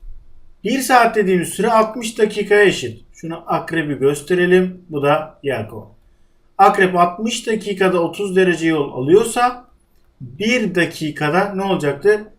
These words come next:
Sıfır nokta beş derece yol alacaktır. Hemen geliyorum. Başlangıç noktasını şurayı düşünürsen bakın. Düşünürsen. Ne kadar süre geçtiğini hesaplayabilirsiniz. Fakat onun yerine şunu yapıyorum.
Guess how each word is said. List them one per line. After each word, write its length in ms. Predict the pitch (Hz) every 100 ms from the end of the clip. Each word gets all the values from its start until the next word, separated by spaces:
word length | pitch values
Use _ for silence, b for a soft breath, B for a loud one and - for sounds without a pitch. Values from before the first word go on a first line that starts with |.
| -
Sıfır 520 | - - 226 - 143
nokta 640 | 139 131 190 190 196 - -
beş 340 | 185 190 185
derece 560 | 151 127 123 180 185 - 143
yol 160 | 123
alacaktır. 460 | 104 - - - - _ _ _ _ _ _ _ _ _ _ _ _ _
Hemen 340 | 240 254 233
geliyorum. 480 | 208 180 120 107 _ _ _ _
Başlangıç 600 | 196 240 247 262 262 -
noktasını 460 | 240 220 226 220 220
şurayı 340 | 226 220 220
düşünürsen 520 | 180 202 202 180 143
bakın. 300 | 131 - 110 - _ _ _ _ _ -
Düşünürsen. 480 | 147 151 135 110 107 - _ _ _ -
Ne 220 | 185 285
kadar 300 | 285 233 208
süre 280 | 185 - 226
geçtiğini 400 | 220 196 180 208
hesaplayabilirsiniz. 1000 | 214 185 175 - 190 156 113 110 98 - _ _ _
Fakat 340 | 247 247 - -
onun 160 | 214 226
yerine 240 | 170 190
şunu 220 | - 151
yapıyorum. 380 | 139 110 104